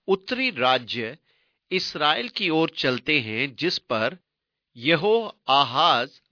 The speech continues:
राज्य कर रहा है। इसराइल में येहू की मृत्यु के बाद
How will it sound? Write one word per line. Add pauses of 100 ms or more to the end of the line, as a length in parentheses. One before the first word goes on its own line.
राज्य
कर
रहा
है। (1300)
इसराइल
में
येहू
की
मृत्यु
के
बाद